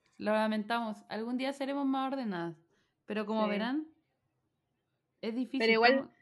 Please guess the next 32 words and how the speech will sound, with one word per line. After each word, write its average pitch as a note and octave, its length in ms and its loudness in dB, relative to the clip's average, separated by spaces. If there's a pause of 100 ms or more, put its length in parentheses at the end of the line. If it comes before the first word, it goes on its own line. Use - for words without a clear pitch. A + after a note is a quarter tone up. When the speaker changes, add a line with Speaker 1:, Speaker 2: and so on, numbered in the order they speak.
(140)
Speaker 1:
estamos A#3 220 -2
Speaker 2:
igual A#3 280 4
se C4 60 8
Speaker 1:
grabando B3+ 80 8
Speaker 2:
viene C#4 200 8
un, C#4 60 2
Speaker 1:
post C4+ 60 0
trabajo. A3 380 -4
Speaker 2:
se, A3+ 460 0
se A#3+ 180 0
viene B3 260 2
un B3+ 100 2
veinte B3 320 2
veintiuno B3+ 960 0 (100)
nuevito. F#3+ 540 0 (300)
Speaker 1:
Sí, A3+ 220 -2
Speaker 2:
De G#3 80 6
Speaker 1:
es G#3+ 40 2
que G#3+ 40 0
Speaker 2:
paquete. F3 520 2 (240)
Speaker 1:
había A#3+ 360 2
que C4 80 0
tomar A#3+ 360 2 (100)
la, B3+ 280 -2
la A#3 440 0
experiencia G#3 800 2
igual, - 440 -10
porque G3 600 -4
Speaker 2:
Sí. F3 280 0
Speaker 1:
Paren B3 320 6
Todo C4+ 200 6
es C#4+ 380 2